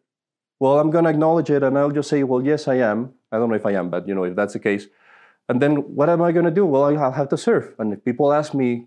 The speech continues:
"Can you do this? Can you do that?" Well, yeah, because I know I can do it. Maybe others can't. If I know I'm a good organizer, well, I'll take charge of projects.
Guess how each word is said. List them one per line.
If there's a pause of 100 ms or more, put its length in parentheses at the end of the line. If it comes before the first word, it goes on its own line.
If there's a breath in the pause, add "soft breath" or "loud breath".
"Can
you
do
this?
Can
you
do
that?" (160)
Well,
yeah, (140)
because
I
know
I
can
do
it.
Maybe
others
can't. (800)
If
I
know
I'm
a
good
organizer, (1200)
well,
I'll
take
charge
of
projects.